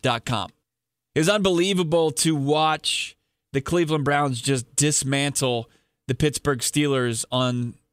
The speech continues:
in the final game of the Super Wild Card weekend. Just dominated them. I, I know Big Ben put up a bunch of,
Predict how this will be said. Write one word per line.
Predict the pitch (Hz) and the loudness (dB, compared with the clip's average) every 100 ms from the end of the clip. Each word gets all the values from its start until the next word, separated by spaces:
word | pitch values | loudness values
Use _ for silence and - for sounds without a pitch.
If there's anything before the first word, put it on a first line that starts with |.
| - | -4
in | 139 | -2
the | 131 | 0
final | 160 151 147 | 0 2 0
game | 127 135 135 123 | 0 0 0 -2
of | 113 | -4
the | 127 117 - - | -4 -6 -8 -10
Super | - 175 151 | -2 0 0
Wild | 131 123 123 117 | 0 2 0 0
Card | 120 113 | -2 0
weekend. | 123 123 117 107 101 - _ _ _ | -2 -2 -2 -4 -8 -16 _ _ _
Just | 156 143 - - - 131 | -2 -2 -2 -10 -18 -2
dominated | 147 139 156 135 117 104 98 | 0 2 2 0 0 -2 -4
them. | 101 110 | -6 -6
I, | 117 135 | -4 -2
I | |
know | 160 160 | 0 0
Big | 143 151 | 0 -2
Ben | 127 143 139 | 0 -2 -2
put | - 143 | -2 0
up | 135 - | 0 -2
a | |
bunch | 120 131 127 123 | -2 -2 0 -4
of, | 120 | -4